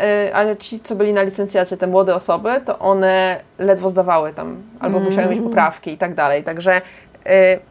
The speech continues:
Speaker 1: i faktycznie tam trzeba się było uczyć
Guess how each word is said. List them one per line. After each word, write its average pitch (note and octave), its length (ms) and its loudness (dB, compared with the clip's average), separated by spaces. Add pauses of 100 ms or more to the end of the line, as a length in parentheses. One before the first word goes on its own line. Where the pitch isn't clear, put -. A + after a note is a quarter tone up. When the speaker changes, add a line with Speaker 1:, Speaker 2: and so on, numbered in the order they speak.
(200)
Speaker 1:
i G3 80 -8
faktycznie A#3+ 760 -2 (120)
tam G#3+ 140 0
trzeba G#3+ 280 -2
się A3 120 -6
było G3 260 4
uczyć G3+ 540 -2